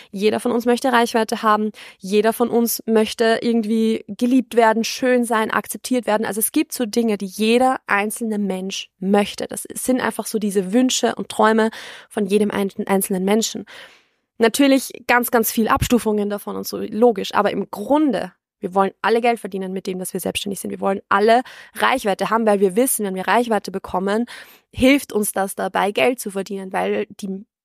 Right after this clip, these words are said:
die Menschen in unserer Community oder die in unsere Community kommen, ja potenziell KäuferInnen sind. Das heißt, das ist es, was wir alle wollen. Also was diese Menschen, wenn sie immer, immer, immer wieder über hohe Reichweite sprechen,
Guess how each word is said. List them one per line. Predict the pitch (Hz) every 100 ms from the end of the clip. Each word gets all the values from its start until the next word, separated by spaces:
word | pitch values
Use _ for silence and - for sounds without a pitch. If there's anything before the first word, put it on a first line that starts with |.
| _
die | 180
Menschen | 180 208 262 - 330 349 359 _ -
in | 220
unserer | 196 196
Community | - 190 185 240 254 - 269 294 320 -
oder | 175
die | 165 202
in | 190
unsere | 185 185
Community | 190 190 185 185
kommen, | 196 208 247
ja | 208
potenziell | - 208 - 226 - 196 202 233 -
KäuferInnen | - - - 170 165
sind. | - - - - - - - _ _
Das | -
heißt, | 208 240 226
das | -
ist | 208
es, | 220
was | 208
wir | 214
alle | 190 196 185
wollen. | 185 180 -
Also | 190 180
was | 208 269
diese | - 247 233
Menschen, | 214 247 - 208 190
wenn | 196
sie | 190 - -
immer, | 302 294 269
immer, | 254 247
immer | 240 240
wieder | 226 226
über | 208 202
hohe | 240 240
Reichweite | 214 156 220 -
sprechen, | - - 185 226 247